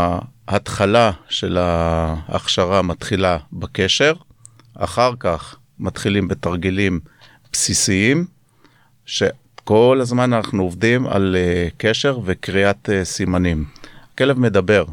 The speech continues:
הוא מדבר בשפה שלו, ואנחנו יכולים לראות ויכולים לשמוע את השפה, גם כן להרגיש אותה, כן? השאלה אם אנחנו מבינים מה הוא אומר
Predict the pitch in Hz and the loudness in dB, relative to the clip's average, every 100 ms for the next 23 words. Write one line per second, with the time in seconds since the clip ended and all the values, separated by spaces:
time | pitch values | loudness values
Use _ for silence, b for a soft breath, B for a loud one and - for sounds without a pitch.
0 | - _ _ _ - - 98 90 87 107 | -16 _ _ _ -16 -2 0 0 2 2
1 | 101 90 - 92 - 95 - 92 92 - | 2 -2 -4 -4 -2 -2 0 0 0 0
2 | _ B B B B B B - 95 98 | _ B B B B B B -6 -2 0
3 | 120 127 110 - 107 117 107 95 - 113 | 0 2 0 2 2 4 4 2 2 2
4 | - - - - 95 - 101 104 104 - | 0 -20 -20 -8 -6 -2 0 2 0 0
5 | 101 101 90 - - 90 - 120 113 95 | 2 2 0 -4 -6 -6 0 0 2 -2
6 | - 95 90 87 82 87 110 127 123 143 | -2 -2 -2 -4 -4 -4 -2 -2 0 -2
7 | 147 - - 104 120 139 B B B B | -2 -10 -4 -2 -2 -4 B B B B
8 | B B B B 104 - 107 120 120 101 | B B B B -4 2 4 4 2 0
9 | - 101 95 95 104 95 90 87 85 82 | 0 2 2 2 2 2 2 4 2 0